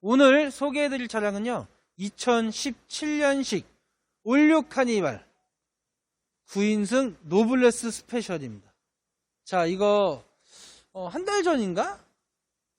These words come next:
그때 그냥 부산에서 그냥 바로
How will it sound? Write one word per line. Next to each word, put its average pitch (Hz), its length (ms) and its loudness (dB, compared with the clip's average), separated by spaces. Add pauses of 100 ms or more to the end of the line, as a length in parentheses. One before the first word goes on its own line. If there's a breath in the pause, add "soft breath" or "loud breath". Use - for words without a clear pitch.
(240)
그때 240 680 4
그냥 190 280 -6
부산에서 285 600 2
그냥 247 160 0
바로 240 600 0